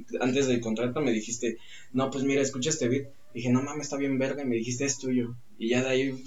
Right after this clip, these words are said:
valió verga, te digo que ya no se hizo nada. Y, y todavía hasta después de que me salí, quedamos de hacer, eh, feats y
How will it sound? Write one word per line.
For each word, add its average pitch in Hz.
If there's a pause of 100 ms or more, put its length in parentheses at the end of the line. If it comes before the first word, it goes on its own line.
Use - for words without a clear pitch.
valió 123
verga, 165
te 127
digo 131
que 110 (680)
ya 127
no 127
se 127
hizo 123
nada. 120
Y, 110 (140)
y -
todavía 151
hasta 160
después 123
de 147
que 135
me 127
salí, 123
quedamos 131
de 120
hacer, 127 (140)
eh, 104 (120)
feats 113
y 101